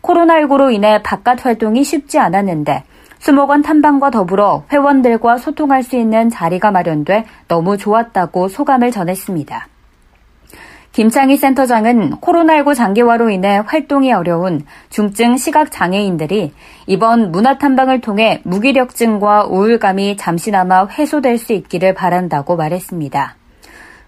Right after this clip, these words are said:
한편 봉화군 장애인 생활 이동 지원센터는 경북 시각장애인 연합회에서 운영하며 모든 장애 유형의 이동 편의를 위한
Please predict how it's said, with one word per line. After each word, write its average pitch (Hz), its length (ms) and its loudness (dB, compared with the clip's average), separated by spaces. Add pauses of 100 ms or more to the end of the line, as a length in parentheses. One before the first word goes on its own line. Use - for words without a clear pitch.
한편 240 640 2
봉화군 220 800 0
장애인 208 480 -2
생활 277 420 2
이동 240 380 0
지원센터는 196 1000 -4 (420)
경북 208 400 0
시각장애인 226 920 0
연합회에서 196 680 0
운영하며 170 640 -2 (320)
모든 220 460 2
장애 202 420 0
유형의 190 640 0
이동 233 300 0
편의를 285 480 0
위한 165 400 -4